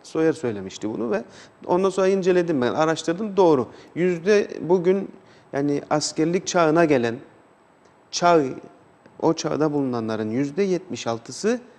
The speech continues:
yüksek okul mezunu. Yani sırf on iki ay yapsın diye askerliği bu kez vatandaş evlatlarını hepsini ama kapasitesi vardır yoktur herkes üniversitelere gönderdi. Hatta öyle arkadaşlarımız var ben bilirim. Yani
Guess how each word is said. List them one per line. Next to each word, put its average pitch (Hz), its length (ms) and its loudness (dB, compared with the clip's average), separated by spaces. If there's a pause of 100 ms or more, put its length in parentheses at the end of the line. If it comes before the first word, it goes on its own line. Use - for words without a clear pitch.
(380)
yüksek 160 480 -6
okul 170 280 -2
mezunu. 107 420 -2 (520)
Yani 120 140 -8
sırf 190 240 0 (140)
on 180 120 2
iki 180 240 0
ay 147 80 4
yapsın 139 380 0
diye 175 100 6
askerliği 113 500 0
bu 151 60 -2
kez 127 320 -4 (300)
vatandaş 147 640 4 (600)
evlatlarını 170 600 2
hepsini 180 480 2
ama 165 220 2
kapasitesi 165 800 -2
vardır 156 340 4
yoktur 165 340 -2
herkes 202 360 -2
üniversitelere 185 640 0
gönderdi. 104 380 -6 (280)
Hatta 196 260 0
öyle 196 180 6
arkadaşlarımız 190 720 0
var 131 160 0
ben 165 140 -2
bilirim. 175 320 -2 (360)
Yani 156 300 0